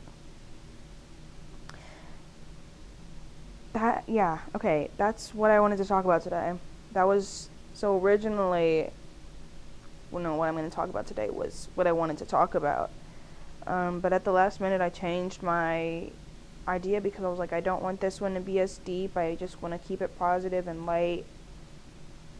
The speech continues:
But sometimes I need something deep, and sometimes that's just the mood that I'm in. And right now, I've just heard something, sorry. <laughs>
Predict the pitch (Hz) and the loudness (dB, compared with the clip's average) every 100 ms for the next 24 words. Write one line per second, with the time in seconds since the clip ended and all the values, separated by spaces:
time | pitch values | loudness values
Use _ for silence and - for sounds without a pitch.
0 | - - - - 320 - 403 370 320 320 | -8 -6 -4 0 0 0 0 4 4 6
1 | 320 311 302 262 269 269 226 269 202 - | 6 6 4 4 4 4 4 4 2 0
2 | 165 165 - 226 269 254 208 208 - 233 | -2 -2 -2 0 2 2 4 2 2 -2
3 | 226 - 202 185 185 180 180 170 160 165 | -2 0 2 2 2 2 2 2 0 -2
4 | 160 - - - - - - - - - | -4 -8 -8 -10 -14 -16 -16 -16 -14 -16
5 | - - - 180 185 180 185 180 165 156 | -14 -12 -6 -2 -2 -2 -2 -2 0 -2
6 | 160 - - - - - - - - - | -4 -8 -14 -14 -14 -16 -16 -16 -16 -16
7 | - - - - - - - - - - | -16 -16 -14 -16 -16 -16 -14 -14 -12 -8
8 | 190 175 - 196 190 - - - - - | -8 -8 -8 -8 -6 -8 -8 -12 -12 -12
9 | - - - - 302 277 | -10 -10 -6 4 4 4